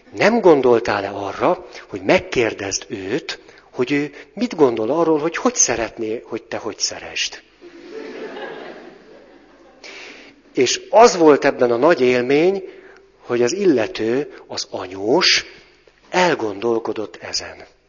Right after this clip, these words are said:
Hogy te jó ég, lehet, hogy az ő menyét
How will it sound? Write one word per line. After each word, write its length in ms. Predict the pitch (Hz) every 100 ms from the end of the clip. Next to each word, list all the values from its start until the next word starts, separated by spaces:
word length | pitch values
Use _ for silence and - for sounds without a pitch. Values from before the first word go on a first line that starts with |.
| _ _ _ _ _ _ _ _
Hogy 180 | - 110
te 180 | - 110
jó 300 | 156 170 104
ég, 420 | 90 82 - - _ _ _ _ - - -
lehet, 380 | 110 165 190
hogy 180 | - 156
az 140 | 143 117
ő 160 | 104 87
menyét 640 | 104 104 107 101 101 -